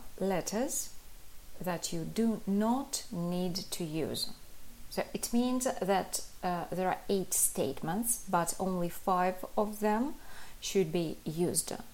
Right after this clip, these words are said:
Three of them are extra. You do not use them. Uh, this part tests many things. How well you understand the general idea being expressed,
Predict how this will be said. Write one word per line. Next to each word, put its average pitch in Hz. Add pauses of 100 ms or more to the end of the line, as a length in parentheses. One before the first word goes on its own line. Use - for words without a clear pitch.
(440)
Three -
of 202
them 214
are 160 (100)
extra. - (160)
You 170
do 202
not 190 (200)
use 160
them. - (720)
Uh, 175
this 240
part 160
tests -
many 202
things. - (1040)
How 220
well 202
you 165
understand 180
the -
general 196
idea 156
being 180
expressed, -